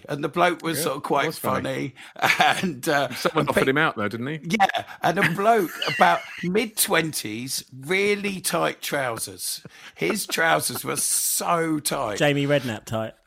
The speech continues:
Speaker 1: Yeah, and, but I think he encapsulated the, that sort of fan who grew up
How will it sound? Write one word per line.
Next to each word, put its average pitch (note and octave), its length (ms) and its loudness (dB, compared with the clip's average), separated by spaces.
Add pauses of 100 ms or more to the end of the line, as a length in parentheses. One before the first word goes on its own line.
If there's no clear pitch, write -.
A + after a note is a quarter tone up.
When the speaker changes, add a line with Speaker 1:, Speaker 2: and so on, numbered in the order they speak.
Speaker 1:
Yeah, D#3+ 380 0 (140)
and, F#3 280 0 (640)
but F3 140 -2
I G3+ 60 2
think A3+ 240 -2
he A3+ 680 -4
encapsulated E3 1000 -2
the, D#3+ 560 -2 (680)
that D#3 400 -2
sort D#3+ 220 -4
of D3+ 80 -8
fan F3 300 2
who D3+ 100 -2
grew E3+ 420 -2
up C#3+ 300 -2